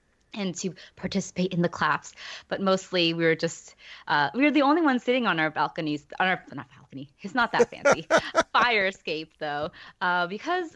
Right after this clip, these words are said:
there were actually quite a lot of people walking around outside, and it made me very anxious. I don't know why so many people are walking outside. Uh,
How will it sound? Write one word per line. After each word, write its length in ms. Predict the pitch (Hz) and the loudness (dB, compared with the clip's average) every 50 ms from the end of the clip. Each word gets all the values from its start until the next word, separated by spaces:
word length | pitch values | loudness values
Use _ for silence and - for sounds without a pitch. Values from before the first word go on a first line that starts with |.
| - | -6
there 160 | - 285 330 339 | -2 -2 0 0
were 100 | 381 381 | 0 -2
actually 280 | 370 392 - - - | -4 -4 -8 -12 -16
quite 240 | - - - 294 311 | -14 -4 -2 -2 0
a 60 | 359 | 0
lot 180 | 349 339 339 339 | 0 0 0 -2
of 100 | 339 - | -2 -4
people 480 | - 277 277 - 381 359 302 220 - | -4 -6 -4 -2 0 2 2 2 2
walking 380 | 143 220 208 233 - 277 262 269 | 0 0 -2 -2 -2 -2 -2 0
around 260 | 262 254 240 247 233 | 2 2 2 4 4
outside, 440 | 226 220 214 - - 247 254 262 226 | 2 0 0 -2 -2 0 0 0 -2
and 100 | 208 202 | -4 -6
it 80 | - 196 | -6 -4
made 320 | 196 190 185 190 214 214 | -4 -4 -2 -4 -4 -4
me 480 | 214 214 220 208 208 202 202 202 - - - | -4 -4 -2 0 0 0 0 -2 -4 -6 -8
very 880 | - 196 185 190 226 233 240 233 226 226 214 208 202 202 202 196 - - - | -8 -4 0 2 4 4 6 4 4 4 2 2 2 0 0 -2 -4 -4 -2
anxious. 720 | 185 208 208 214 - - - 151 135 135 160 - - - - | 0 0 0 -2 -2 -2 -2 0 0 0 0 -4 -8 -6 -2
I 120 | 180 180 185 | 0 2 2
don't 200 | 202 226 214 240 | 2 2 2 2
know 140 | 247 240 | 2 2
why 280 | 233 220 214 220 233 240 | 4 4 2 2 2 0
so 140 | 233 - 202 | -2 -4 -6
many 140 | 185 170 170 | -6 -6 -8
people 240 | 180 165 - 156 | -10 -10 -6 -4
are 100 | 156 156 | -2 -2
walking 300 | 156 151 151 - 160 156 | -2 -4 -4 -4 -4 -6
outside. 380 | 151 - - - 147 143 127 - - - - - - - - | -6 -6 -4 -2 -2 -2 -2 -2 -6 -14 -16 -14 -16 -10 -4
Uh, 140 | - 180 | 0 0